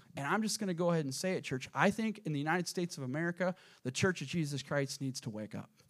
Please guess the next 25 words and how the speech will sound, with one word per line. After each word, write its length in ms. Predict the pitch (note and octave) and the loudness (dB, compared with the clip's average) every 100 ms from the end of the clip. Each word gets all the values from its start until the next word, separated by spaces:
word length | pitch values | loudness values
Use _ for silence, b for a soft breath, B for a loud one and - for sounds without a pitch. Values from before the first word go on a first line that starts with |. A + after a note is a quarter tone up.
| b b b b b - | b b b b b -6
A-, 160 | D3+ D3 | 0 4
and 100 | F3 | 6
let 120 | G#3+ | 8
me 80 | F#3+ | 6
give 180 | F3+ | 4
you 80 | F3 | 4
some 160 | D#3 E3 | 4 4
examples 500 | C3+ C#3 D3 C3 B2+ | 2 4 4 2 0
of 60 | |
what 100 | B2+ | 2
I'm 100 | B2+ | 0
talking 340 | B2 B2+ B2 A#2+ | 2 2 2 0
about. 240 | A#2+ A2 | 0 4
Barna 240 | D3+ G3+ F#3 | 6 8 8
Research 460 | F#3+ F3 C#3+ B2+ | 4 4 2 2
in 60 | D#3 | -2
two 160 | - | 0
thousand 360 | F3 D#3 D3+ C3+ | 6 8 8 6
twenty-one 520 | - D#3 C#3+ C#3+ A#2 - B B | 2 2 4 2 2 -2 B B
did 140 | D#3 C#3 | 2 4
a 40 | |
survey. 540 | - D3+ C#3 B2+ G#2 B2+ B B | 4 2 0 0 -2 -4 B B
And 100 | C#3+ | 0
these 220 | G3+ D#3 | 2 2
numbers, 540 | E3+ F3+ D#3+ D3+ - | 4 4 4 2 0